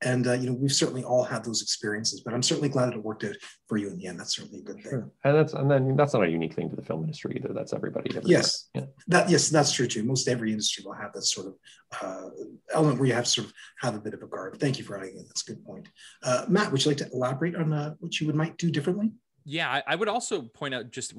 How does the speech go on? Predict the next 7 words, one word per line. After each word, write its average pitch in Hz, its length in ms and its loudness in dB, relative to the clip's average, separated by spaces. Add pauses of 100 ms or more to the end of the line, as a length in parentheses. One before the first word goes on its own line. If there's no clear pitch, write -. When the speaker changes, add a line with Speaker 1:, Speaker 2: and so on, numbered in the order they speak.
(100)
Speaker 3:
from 127 260 -4
the 120 100 -4
dis-, 107 220 -10 (140)
distribution 117 500 -6
angle, 101 220 -4
which 101 200 -4
I'm, 107 380 -4